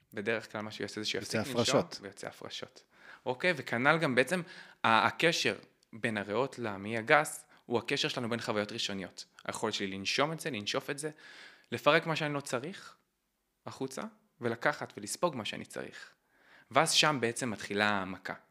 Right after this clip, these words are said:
Speaker 1: מתחילה העמקה בתוך מערכת העיכול. אז אנחנו בעצם נפגשים עכשיו במרידיאנים שנקראים קיבה וטחול, מרידיאנים של מערכת העיכול.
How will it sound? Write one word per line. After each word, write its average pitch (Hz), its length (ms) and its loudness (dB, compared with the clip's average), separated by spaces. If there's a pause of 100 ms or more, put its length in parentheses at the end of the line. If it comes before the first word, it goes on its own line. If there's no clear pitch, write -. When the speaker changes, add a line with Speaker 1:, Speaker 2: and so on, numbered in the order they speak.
(420)
Speaker 1:
מתחילה 147 320 4
העמקה 147 340 4
בתוך 131 320 -4
מערכת 107 340 -4
העיכול. 101 320 -4 (520)
אז 131 140 4
אנחנו 135 260 4
בעצם 147 240 6
נפגשים 117 340 2
עכשיו 127 220 0
במרידיאנים 120 580 -2
שנקראים 107 480 -12
קיבה 104 280 -10 (180)
וטחול, 101 360 -8 (420)
מרידיאנים 131 280 -4
של 120 120 -6
מערכת 104 260 -8
העיכול. 131 320 -4